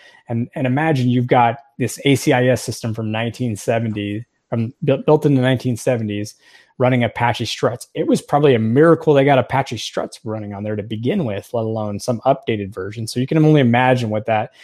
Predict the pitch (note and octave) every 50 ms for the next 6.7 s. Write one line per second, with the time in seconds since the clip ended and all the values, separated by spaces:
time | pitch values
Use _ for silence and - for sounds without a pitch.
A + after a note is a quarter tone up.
0 | - _ _ - F3+ D3 - - D#3+ D#3 D3 D3+ D3+ C#3+ C#3 A#2+ B2 B2+ B2+ B2
1 | A#2+ A2 A2 A2 G#2+ G2+ - A#2+ A2+ A2+ A#2+ A#2 A2 G#2 G2 - - A#2 G#2+ A2+
2 | A2 G2+ G2 G2 - _ _ - D#3 G#2+ - - - _ _ _ _ _ _ _
3 | _ _ _ - - A#2+ G#2+ G#2 G2+ G2+ A2 B2+ - - A2+ G2+ G#2 G#2 G2+ -
4 | _ _ _ _ _ _ _ _ _ _ _ _ _ _ _ _ _ _ _ _
5 | _ _ _ _ - - - D3 B2 B2+ B2 A2+ - B2 A2+ G#2+ G#2 G#2 - -
6 | A2+ G#2+ G#2 - - - - A#2+ G#2+ G#2 G#2 G#2 F#2+